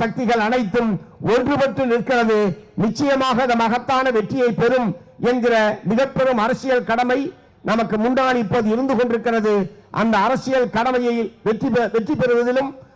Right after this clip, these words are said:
நாம் நிச்சயமாக வெற்றி பெறுவோம் என்பதை இந்த நேரத்திலே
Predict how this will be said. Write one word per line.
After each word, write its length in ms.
நாம் 240
நிச்சயமாக 540
வெற்றி 300
பெறுவோம் 400
என்பதை 280
இந்த 120
நேரத்திலே 420